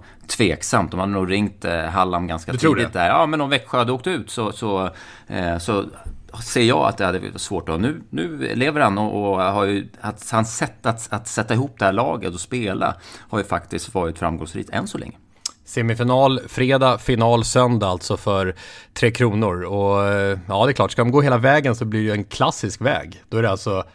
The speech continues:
Speaker 2: Kanada, ryssarna och förmodligen Finland till ett guld.
Speaker 1: Cool väg.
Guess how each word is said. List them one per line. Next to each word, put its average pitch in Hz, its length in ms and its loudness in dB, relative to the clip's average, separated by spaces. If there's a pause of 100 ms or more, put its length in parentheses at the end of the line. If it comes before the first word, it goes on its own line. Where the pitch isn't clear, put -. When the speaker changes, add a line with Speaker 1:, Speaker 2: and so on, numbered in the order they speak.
(200)
Speaker 2:
Kanada, 135 560 2 (200)
ryssarna 104 580 2 (260)
och 110 100 0
förmodligen 101 320 0
Finland 87 540 -2 (260)
till 98 180 0
ett 87 80 -6
guld. 87 460 0 (600)
Speaker 1:
Cool 117 220 2
väg. 85 260 -2